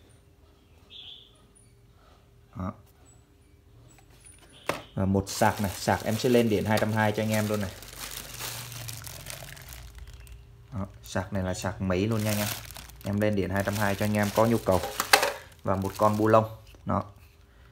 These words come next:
Thì bộ này là giá của nó là chín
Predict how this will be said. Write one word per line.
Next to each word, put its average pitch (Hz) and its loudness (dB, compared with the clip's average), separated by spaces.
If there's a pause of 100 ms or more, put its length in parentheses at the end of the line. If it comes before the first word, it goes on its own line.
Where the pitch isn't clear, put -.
(1040)
Thì 104 2
bộ 98 6
này 98 4
là 95 2 (420)
giá 113 6
của 139 2
nó 131 6
là 113 4 (140)
chín 131 6